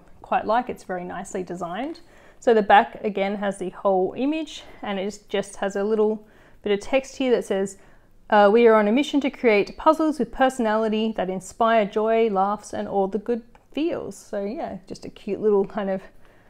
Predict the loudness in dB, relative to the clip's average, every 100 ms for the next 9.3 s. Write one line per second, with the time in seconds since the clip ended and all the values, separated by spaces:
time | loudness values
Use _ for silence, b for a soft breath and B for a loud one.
0 | b b -14 -8 -6 -6 -8 -6 0 4
1 | 4 2 -2 -6 -6 -6 -4 -2 -2 -4
2 | -6 B B -2 2 2 2 0 0 0
3 | 0 -2 -4 -10 -20 _ -6 -2 0 0
4 | -4 -8 -10 -14 -16 -20 -20 b b b
5 | b b -12 -10 -8 -6 -4 0 2 2
6 | 0 -4 B B B -14 -12 -8 -8 -10
7 | -20 -10 -10 -8 -2 0 2 0 0 -6
8 | -8 -6 -6 -6 -6 -8 -6 -10 -10 -8
9 | -4 -4 -6